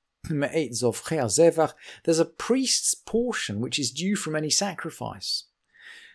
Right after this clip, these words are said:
It's the, um, "V'natan lo kohen hazro v'halchiyim v'hakeva." They get, the priest gets the shoulder, the cheeks, and the stomach. So you'd slaughter an animal,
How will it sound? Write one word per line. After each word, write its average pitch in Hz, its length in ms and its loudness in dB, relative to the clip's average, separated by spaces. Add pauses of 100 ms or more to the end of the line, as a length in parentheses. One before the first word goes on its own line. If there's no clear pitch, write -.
(140)
It's - 400 0
the, 135 520 0
um, 123 480 0 (420)
"V'natan 147 480 4
lo 180 80 4
kohen 139 200 0
hazro 139 580 6
v'halchiyim 139 800 2
v'hakeva." 123 640 2
They 123 140 4
get, 170 460 0 (260)
the 127 80 -6
priest - 500 2
gets 160 280 2
the 123 100 -6
shoulder, 190 560 2
the 123 120 -2
cheeks, - 640 0 (220)
and 135 160 -6
the 131 60 -4
stomach. - 580 -2 (560)
So - 160 -4
you'd 151 180 0
slaughter 233 720 4
an 180 60 2
animal, 180 480 -2